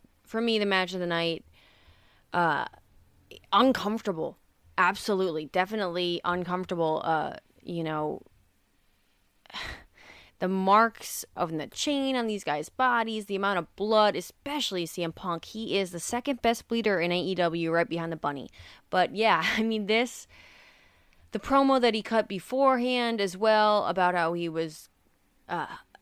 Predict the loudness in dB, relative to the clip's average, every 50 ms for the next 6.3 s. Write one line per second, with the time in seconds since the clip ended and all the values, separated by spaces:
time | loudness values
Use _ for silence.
0 | _ _ _ _ _ _ _ _ _ _ _ _ _ _ _ _ _ _ -12 -10
1 | -8 -2 2 2 4 4 2 0 -2 -2 -2 0 0 0 0 -2 -2 -4 -6 -6
2 | -4 -4 -4 -2 -2 -2 -2 -2 -2 -6 -8 -4 -4 -2 0 -2 -2 -2 -4 -4
3 | -2 -2 -2 -2 -2 -2 -2 -2 -4 -4 -4 -6 -8 -8 -8 -8 -10 -10 -10 -10
4 | -8 -6 -6 -6 -6 -6 -8 -8 -4 -2 -2 -2 0 0 -2 -2 -2 -4 -6 -8
5 | -8 -8 -6 -4 -2 -2 -2 -2 -4 -6 -8 -10 -8 -8 -8 -6 -6 -8 -6 -6
6 | -6 -4 -4 -6 -6